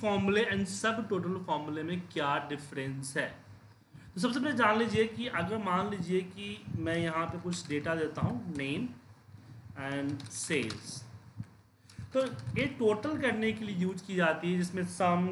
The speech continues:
count, max, minimum, maximum, ऐसे formula, दोनों formula में इस्तेमाल आप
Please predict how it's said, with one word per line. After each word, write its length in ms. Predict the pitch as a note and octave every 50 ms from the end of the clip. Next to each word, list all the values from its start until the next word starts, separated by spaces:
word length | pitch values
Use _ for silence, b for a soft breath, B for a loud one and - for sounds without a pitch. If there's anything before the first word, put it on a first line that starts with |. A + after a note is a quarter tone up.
| - -
count, 460 | F3 E3 E3 E3+ F3 F3+ F3+ F3 F3+
max, 500 | E3+ E3 D#3+ D#3+ E3 E3+ F3 E3+ - -
minimum, 380 | F3+ F3 F3 F3 E3+ F3 F3 F3
maximum, 520 | E3+ E3+ E3 E3 - - F#3 F3+ F3 F3+ F3
ऐसे 260 | E3 E3+ E3 A3 B3 C4 B B B B B -
formula, 340 | - G3 F#3 F3+ F#3 F#3 G#3 F#3+
दोनों 300 | E3+ F3 G#3 A#3 C4 B3+
formula 400 | - G3 F3 E3 D#3 D#3 E3 D#3+
में 100 | E3 E3+
इस्तेमाल 420 | E3+ - - E3 D3+ C#3+ D3 D#3 E3
आप 340 | D3+ C#3+ C#3+ C#3+ - -